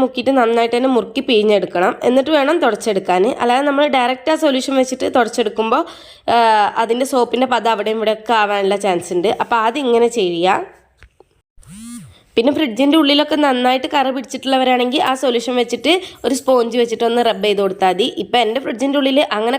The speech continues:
കറയൊന്നുമില്ല, ഈ ഒരു കുറച്ച് പൊടി മാത്രമേ ഉള്ളൂ കേട്ടോ. അപ്പം ഞാൻ ഉള്ളിലൊന്നും ഇപ്പം ആ സൊല്യൂഷൻ വെച്ചിട്ട് കഴുകുന്നില്ല. ഇനി ആ കരിമ്പം കളയാനായിട്ട് മെയിനായിട്ട് ഞാൻ ആ സൊല്യൂഷൻ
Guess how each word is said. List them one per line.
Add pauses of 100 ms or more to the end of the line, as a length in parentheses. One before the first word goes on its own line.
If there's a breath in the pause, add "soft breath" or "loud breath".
കറയൊന്നുമില്ല, (180)
ഈ (100)
ഒരു (100)
കുറച്ച്
പൊടി
മാത്രമേ
ഉള്ളൂ
കേട്ടോ. (280 loud breath)
അപ്പം
ഞാൻ
ഉള്ളിലൊന്നും
ഇപ്പം
ആ
സൊല്യൂഷൻ
വെച്ചിട്ട്
കഴുകുന്നില്ല. (200)
ഇനി
ആ
കരിമ്പം
കളയാനായിട്ട്
മെയിനായിട്ട്
ഞാൻ
ആ
സൊല്യൂഷൻ